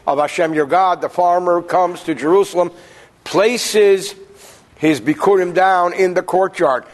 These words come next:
That is the offering of Bikurim. Dalid u'mishianiche mameviyim ba'azor, but when the person who brings them sets them down in the courtyard, from that moment and on, hutru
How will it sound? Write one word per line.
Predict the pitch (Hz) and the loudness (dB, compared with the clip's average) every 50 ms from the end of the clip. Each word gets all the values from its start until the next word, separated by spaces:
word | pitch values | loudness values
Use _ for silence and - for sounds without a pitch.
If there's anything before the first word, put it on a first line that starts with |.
| - - _ - | -20 -20 _ -4
That | 139 180 190 190 185 | -2 0 0 0 2
is | 185 185 170 123 117 | 2 0 0 -2 -4
the | 156 160 | -6 -4
offering | - - 196 190 185 - 170 170 165 160 | -2 0 0 0 -2 -4 -4 -4 -2 -2
of | 160 143 | -4 -4
Bikurim. | 139 165 - - 123 120 123 - - - _ _ _ _ _ _ _ _ _ _ _ _ _ _ _ _ _ _ _ _ _ _ _ _ _ _ _ _ _ _ _ _ - - - - - - - - - - - - _ _ - 120 | -4 -6 -6 -6 -6 -6 -6 -8 -14 -20 _ _ _ _ _ _ _ _ _ _ _ _ _ _ _ _ _ _ _ _ _ _ _ _ _ _ _ _ _ _ _ _ -20 -18 -18 -18 -18 -18 -20 -20 -20 -20 -20 -20 _ _ -10 -4
Dalid | 117 165 175 202 208 202 175 165 | 0 0 2 2 0 0 0 0
u'mishianiche | 156 160 156 160 170 151 - - 160 151 156 156 165 180 202 - - 165 156 160 160 160 160 | 0 0 0 0 -2 -2 -2 0 0 0 0 0 0 0 0 0 0 2 2 2 2 0 0
mameviyim | 156 156 156 160 165 165 143 156 165 165 160 160 | 0 0 0 0 0 -2 0 2 2 2 2 2
ba'azor, | 156 151 156 151 120 160 196 226 202 151 | 0 0 0 0 0 0 0 0 0 0
but | 135 156 - | -2 -2 -2
when | 160 160 156 156 156 | 0 0 -2 0 0
the | 156 156 160 151 - - - - - - - _ _ _ _ _ - | 0 0 0 0 -2 -8 -20 -20 -20 -20 -20 _ _ _ _ _ 0
person | - 214 233 214 - - 160 131 | 2 2 2 2 0 -2 -2 0
who | 147 165 | 0 0
brings | 131 151 165 170 160 120 | 0 0 -2 -2 -2 -2
them | 135 123 90 - - - - - | -2 -4 -4 -6 -14 -20 -18 -10
sets | - - - - 165 156 - - | -6 -2 0 0 0 0 -2 -4
them | - 180 160 165 | -4 -4 -4 -2
down | 143 156 156 156 165 160 | 0 0 0 2 0 0
in | 165 156 | 0 -2
the | 160 160 | -2 -4
courtyard, | - - 147 156 208 - - - 156 151 151 151 151 151 156 151 - - - - - _ | -4 -2 -2 0 0 -2 -2 0 0 2 2 2 2 2 0 -2 -6 -16 -20 -20 -20 _
from | - - 98 113 | -10 -10 -4 -2
that | 151 202 220 220 220 - - | 0 2 2 0 -2 -4 -6
moment | 165 160 156 156 160 156 156 156 156 151 - | -4 -2 0 0 0 0 -2 -2 -2 -2 -2
and | 156 151 156 | -2 0 0
on, | 156 160 185 220 226 175 151 156 156 | 0 0 0 0 0 0 0 -2 -2
hutru | 147 131 113 180 240 254 - - 135 147 151 156 156 156 151 151 | -2 0 0 0 0 0 -2 -4 -2 2 2 4 4 2 0 -2